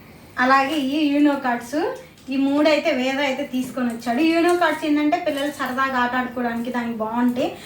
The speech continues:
అలాగే ఈ క్యూబ్ కూడా ఏంటంటే మనకి బాగా కాన్సన్ట్రేషన్కి దానికి చాలా బాగుండిద్ది. అలాగే చెస్, చెస్ బోర్డు ఏమో బబ్లు అయితే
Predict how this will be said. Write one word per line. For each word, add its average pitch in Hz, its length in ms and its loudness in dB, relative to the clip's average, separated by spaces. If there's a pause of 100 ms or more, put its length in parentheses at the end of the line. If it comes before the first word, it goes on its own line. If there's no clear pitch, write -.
(280)
అలాగే 285 280 4
ఈ - 20 -2 (120)
క్యూబ్ 277 320 -2
కూడా 277 160 -2
ఏంటంటే 254 380 0
మనకి 254 220 -2 (120)
బాగా 240 180 0 (100)
కాన్సన్ట్రేషన్కి 240 880 -4
దానికి 220 260 -8 (100)
చాలా 214 340 -4
బాగుండిద్ది. 233 520 -2 (680)
అలాగే 277 260 4 (100)
చెస్, 262 240 0 (240)
చెస్ 269 280 0
బోర్డు 269 340 4
ఏమో 285 180 2 (200)
బబ్లు 240 340 0
అయితే 277 180 -2